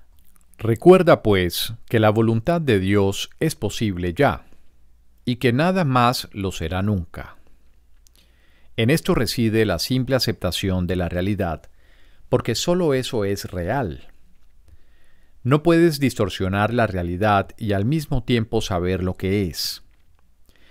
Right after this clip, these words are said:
Y si la distorsionas, experimentarás ansiedad, depresión y finalmente pánico,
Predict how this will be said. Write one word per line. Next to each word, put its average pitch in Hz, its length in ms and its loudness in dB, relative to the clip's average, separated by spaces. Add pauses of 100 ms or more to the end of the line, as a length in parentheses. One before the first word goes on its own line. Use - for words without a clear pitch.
(220)
Y 127 100 0
si 127 140 2
la 120 120 6
distorsionas, 139 960 2
experimentarás 113 960 0
ansiedad, 90 560 -2 (640)
depresión 120 840 -2 (440)
y 135 80 0
finalmente 117 640 0
pánico, 107 640 -2